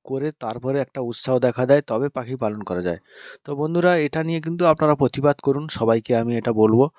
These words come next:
উম, যে পাখির খাবারের দামটা একটু অবশ্যই কমানো উচিত। তাছাড়া পাখির খাবারের দাম যদিও বাড়ে, পাখির দামটা বাড়ানোর জন্য আপনাদের সবাইকে প্রতিবাদ করা উচিত।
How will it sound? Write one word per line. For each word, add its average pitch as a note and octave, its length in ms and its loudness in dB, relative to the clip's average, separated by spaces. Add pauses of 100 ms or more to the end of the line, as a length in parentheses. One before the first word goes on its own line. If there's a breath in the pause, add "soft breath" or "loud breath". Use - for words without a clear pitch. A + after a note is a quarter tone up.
(480 loud breath)
উম, A2 360 -18
যে A#2+ 180 -10
পাখির A#2+ 340 -6
খাবারের A#2+ 380 -2
দামটা A2 280 0
একটু A#2 220 -4
অবশ্যই A#2 460 -4
কমানো A2 380 -6
উচিত। C3 220 -4 (400)
তাছাড়া D#3 320 -4
পাখির D#3 480 0
খাবারের D3+ 380 0 (340)
দাম C#3+ 260 -2
যদিও D3 320 4
বাড়ে, C#3+ 240 6
পাখির C#3 320 0
দামটা C#3 380 6
বাড়ানোর D3 360 4
জন্য C3+ 260 0
আপনাদের B2 420 2
সবাইকে C3 480 2
প্রতিবাদ B2 380 0
করা C3 240 -2
উচিত। C#3 320 -2